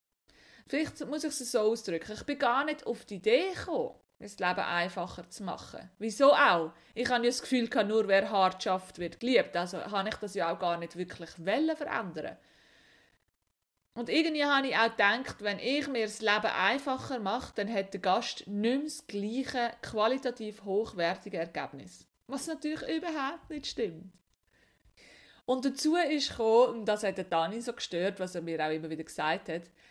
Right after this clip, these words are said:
dass ich den Erfolg nicht haben können feiern. Ich meine, viel Krüppeln ist ja noch das eine, aber nachher einfach auch nie zufrieden sein, ist das andere. Ich habe also immer etwas gefunden, das nicht gut genug war.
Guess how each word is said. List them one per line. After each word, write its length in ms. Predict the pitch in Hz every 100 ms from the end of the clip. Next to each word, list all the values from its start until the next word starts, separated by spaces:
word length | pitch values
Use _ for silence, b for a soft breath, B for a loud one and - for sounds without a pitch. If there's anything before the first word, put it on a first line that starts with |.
| b
dass 200 | - 240 -
ich 300 | 254 294 277
den 80 |
Erfolg 640 | - 240 - 196 190 196 190
nicht 140 | 185
haben 140 | 185 175
können 260 | 170 160
feiern. 500 | - 156 143 - - _ _ _ _
Ich 140 | 233
meine, 340 | 247 233 233
viel 280 | - 269 277
Krüppeln 520 | 277 240 269 277 240
ist 120 | 214 233
ja 80 |
noch 100 | 208
das 100 | 196
eine, 540 | 196 151 175 190 170 -
aber 220 | 214 240
nachher 440 | 220 247 262 269
einfach 300 | - 233 240 107 151
auch 100 | 208
nie 400 | 208 226 269 277
zufrieden 460 | - 220 233 233
sein, 340 | 220 190 190 196
ist 320 | - 190 -
das 100 | -
andere. 460 | 151 151 147 135 156 B B B B B B _
Ich 60 | _
habe 120 | 220
also 140 | 254 269
immer 380 | - 262 302 320
etwas 300 | 302 302 277
gefunden, 420 | - 247 240 240
das 140 | 226
nicht 320 | 202 175 165 -
gut 320 | 180 160 -
genug 240 | 165 156
war. 300 | - - 147